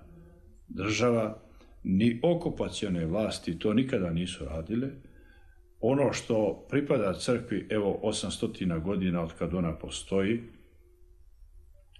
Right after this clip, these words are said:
e, što joj niko nikada nije oduzimao niti dovodio u pitanje,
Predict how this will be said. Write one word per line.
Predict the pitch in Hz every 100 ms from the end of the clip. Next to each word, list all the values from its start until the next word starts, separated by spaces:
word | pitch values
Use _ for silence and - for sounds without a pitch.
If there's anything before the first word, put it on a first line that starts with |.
| -
e, | - 92 87 85 82 - - - - - -
što | -
joj | 107 110
niko | 147 143 107
nikada | 104 120 110 82 80
nije | 98 98 76 -
oduzimao | 87 80 104 107 117
niti | 95 95 -
dovodio | 85 90 82 82 76 -
u | 87 82
pitanje, | 95 107 78 78 80